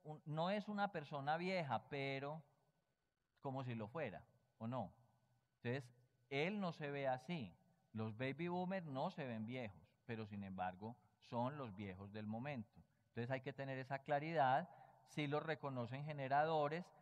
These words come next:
pero los ven sacrificados. Y miren esta perlita. Nosotros todo lo hacemos mejor. Entonces, esa es expresión propia del baby boomer. Vamos a ver en otras generaciones más adelante cuáles serán sus expresiones características.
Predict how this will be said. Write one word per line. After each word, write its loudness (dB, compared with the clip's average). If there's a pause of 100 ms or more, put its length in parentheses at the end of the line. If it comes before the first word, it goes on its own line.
(160)
pero 4
los 2
ven 0
sacrificados. 4
Y -6
miren -4
esta -2
perlita. -4 (540)
Nosotros -4
todo 4
lo 4
hacemos 0
mejor. -4 (600)
Entonces, -4 (140)
esa 0
es -4
expresión -8
propia -4
del 0
baby -8
boomer. -6 (380)
Vamos 0
a 4
ver -2
en -4
otras 0
generaciones 0
más 2
adelante 4
cuáles 2
serán 0 (280)
sus -6
expresiones -2
características. -4